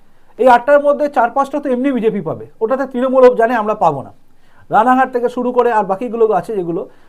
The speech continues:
বর্ধমান, দুর্গাপুর, বর্ধমান পূর্ব, পূর্ব, এগুলো একদম ধরেই নিয়েছে যে পাবো না, ও বেকার। কৃষ্ণনগর সেই জায়গায় চলে গেছে, এরকম করে তো অনেকগুলো জায়গা চলেই গেছে, বাদ দিই।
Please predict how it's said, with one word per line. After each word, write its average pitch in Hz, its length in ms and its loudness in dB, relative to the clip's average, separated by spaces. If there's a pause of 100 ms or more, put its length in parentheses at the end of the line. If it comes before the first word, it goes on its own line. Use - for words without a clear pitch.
(120)
বর্ধমান, 214 400 2
দুর্গাপুর, 220 480 2
বর্ধমান 208 580 -2
পূর্ব, 190 500 -6
পূর্ব, 320 420 2 (260)
এগুলো 294 260 4
একদম 247 480 2
ধরেই 240 240 2
নিয়েছে 262 300 -4
যে 247 120 -2
পাবো 156 300 -2
না, 104 120 -16 (520)
ও 233 40 -8
বেকার। 196 320 2 (480)
কৃষ্ণনগর 269 460 0
সেই 233 160 0
জায়গায় 202 240 2
চলে 143 200 -6
গেছে, 127 180 -6
এরকম 294 260 0
করে 330 120 0
তো 339 100 0
অনেকগুলো 277 320 -2
জায়গা 294 180 2
চলেই 220 320 2
গেছে, 143 220 -10 (160)
বাদ 196 180 -2
দিই। 123 100 -16